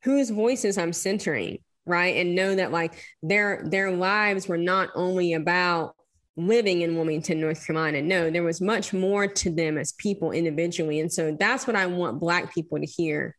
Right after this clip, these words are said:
and Black people to feel whenever they listen to me talk or listen to my podcast or read one of my Patreon posts or read one of my Instagram posts. I,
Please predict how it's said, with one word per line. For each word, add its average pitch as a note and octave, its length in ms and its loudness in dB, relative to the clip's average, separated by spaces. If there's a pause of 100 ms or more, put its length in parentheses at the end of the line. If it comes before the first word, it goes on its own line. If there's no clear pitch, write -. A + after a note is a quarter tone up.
(160)
and F#3 160 0
Black E3 260 0
people F3 260 -2
to D#3 120 -6
feel D#3 640 -4 (180)
whenever F3 160 0
they D#3 140 0
listen F3+ 340 0
to F3 160 -2
me D#3+ 160 0
talk D#3 560 -4 (380)
or D#3+ 460 0 (260)
listen G3+ 440 2
to G#3+ 100 -2
my E3+ 160 2
podcast E3 880 -2
or D#3 380 -2 (120)
read G#3 340 2
one F#3+ 140 2
of F3+ 80 2
my E3 440 2 (260)
Patreon F#3 600 0
posts D3+ 500 -2
or E3+ 160 2
read G3 340 2
one F3+ 160 2
of F3+ 140 -2
my E3 420 2 (460)
Instagram F#3 480 2
posts. D#3+ 240 -2
I, G3 260 2